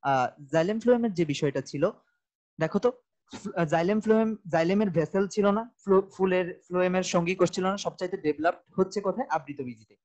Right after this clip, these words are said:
এই এতটুকু আমরা বুঝলাম। তারপর vascular টিস্যুর একটা প্রশ্ন আসতেছিল, যেখানে প্রথম মূল কাণ্ড পাতা পাওয়া যাবে, ওখানে vascular টিস্যুটা পাওয়া যাবে, এটাও আমরা বলে দিছিলাম।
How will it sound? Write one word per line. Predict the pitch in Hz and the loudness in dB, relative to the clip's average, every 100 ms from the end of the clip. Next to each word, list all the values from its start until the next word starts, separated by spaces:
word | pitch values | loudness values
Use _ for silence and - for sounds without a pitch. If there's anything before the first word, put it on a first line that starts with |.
| _ 233 | _ -2
এই | |
এতটুকু | 247 208 180 165 | 0 0 -2 -4
আমরা | 151 | -4
বুঝলাম। | 139 117 107 - _ - | -6 -10 -14 -14 _ 0
তারপর | 202 | 2
vascular | 170 170 - 208 202 | 4 0 2 0 0
টিস্যুর | 185 202 | -2 0
একটা | 175 175 | 0 -2
প্রশ্ন | 156 147 151 | -4 -4 -2
আসতেছিল, | 143 - 143 220 269 _ _ | -4 -6 -4 -2 -4 _ _
যেখানে | 147 226 247 262 | -2 0 0 -4
প্রথম | 214 202 202 | -4 -2 0
মূল | 185 180 | 0 -2
কাণ্ড | 185 175 | -2 0
পাতা | 175 156 | -2 -2
পাওয়া | 156 156 | 2 2
যাবে, | 160 233 | 2 2
ওখানে | 202 160 156 | 2 -2 -4
vascular | 147 - 147 143 | -4 -6 -12 -14
টিস্যুটা | 139 143 139 | -12 -8 -4
পাওয়া | 131 139 | -2 -2
যাবে, | 190 269 - | -6 -12 -12
এটাও | 220 185 | -6 -6
আমরা | 147 143 | -6 -6
বলে | 143 139 | -6 -6
দিছিলাম। | 127 - _ | -10 -18 _